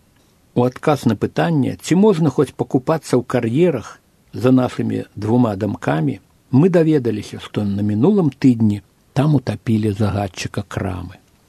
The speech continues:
Падазравалі пасялковых дзяцей. Усе яны хацелі стаць блатнымі і ўпэўнена да гэтага набліжаліся. З чатырохсот хімікаў сотня прыпадала ў Ягадным на маладых жанчын ленінградак,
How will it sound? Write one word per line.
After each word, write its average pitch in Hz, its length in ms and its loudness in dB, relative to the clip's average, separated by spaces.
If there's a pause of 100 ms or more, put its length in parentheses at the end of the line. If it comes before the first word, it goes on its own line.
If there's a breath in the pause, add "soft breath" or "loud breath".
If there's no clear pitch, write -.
(160)
Падазравалі 180 720 4
пасялковых 165 720 4
дзяцей. 101 520 0 (200)
Усе 190 300 4
яны 110 340 4
хацелі 135 400 0
стаць 113 320 -2
блатнымі 131 720 2
і 120 160 4
ўпэўнена 156 540 2 (220)
да 104 200 -4
гэтага 107 400 -2
набліжаліся. 95 880 -4 (360)
З - 140 -4
чатырохсот 175 640 2
хімікаў 160 560 2
сотня 180 480 2
прыпадала 160 640 2
ў 113 100 -2
Ягадным 131 480 2
на 127 160 6
маладых 156 480 2
жанчын 151 400 2
ленінградак, 131 800 4